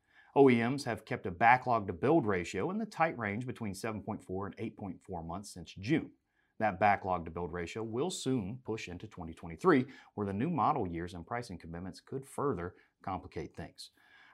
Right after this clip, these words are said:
Reports indicate that fleets are willing to make sizable orders that would extend well into twenty twenty-three, but some O E Ms are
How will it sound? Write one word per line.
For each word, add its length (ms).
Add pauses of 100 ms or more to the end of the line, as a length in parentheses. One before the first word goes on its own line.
Reports 400
indicate 500
that 140
fleets 280
are 200
willing 340
to 80
make 220
sizable 500
orders 380
that 160
would 300
extend 540
well 500
into 160
twenty 280
twenty-three, 560 (140)
but 320 (220)
some 340
O 160
E 140
Ms 260
are 300